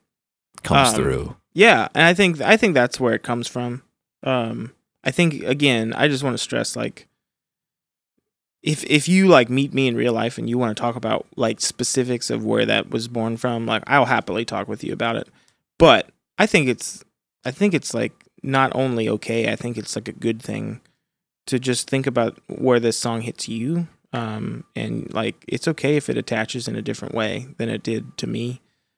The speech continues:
Speaker 2: Uh, so that's why I'm always a little hesitant to, like, dive into, like, lyrics like that. Um, but, uh, yeah, I think, I think th-, the one cool thing about this song is even though it was written a long time ago for us,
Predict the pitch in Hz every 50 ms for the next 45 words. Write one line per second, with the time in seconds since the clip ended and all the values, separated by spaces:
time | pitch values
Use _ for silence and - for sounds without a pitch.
0 | _ _ - 135 127 120 - 220 208 - 156 127 117 107 104 107 107 104 110 107
1 | 107 107 107 110 - 113 110 110 - - 107 107 - 110 110 113 110 - - 113
2 | - _ _ _ _ _ _ - 117 104 107 104 107 107 107 107 - 117 113 110
3 | 107 - 127 135 131 131 131 - - 127 120 - 131 127 123 120 - _ _ _
4 | _ _ _ _ _ _ _ _ - 139 131 117 110 110 107 101 117 139 - _
5 | _ _ _ _ _ _ _ _ _ _ - 131 120 104 - - - 117 113 113
6 | 113 104 104 104 - 214 254 196 98 - - _ - 160 160 - 196 180 147 -
7 | - - - _ _ _ _ _ _ _ _ _ _ _ _ _ - 135 143 160
8 | 175 165 151 - - - _ _ _ - - - - - 143 139 135 139 143 143
9 | 135 - 147 135 - 143 123 113 117 110 113 117 110 - 120 113 110 110 110 120
10 | 123 123 127 123 120 113 - - 127 - 123 117 110 107 104 113 113 113 117 113
11 | 127 127 127 117 120 120 127 139 - _ _ _ _ _ _ _ _ _ _ _
12 | _ _ _ _ _ - - - - - 147 139 135 139 - - -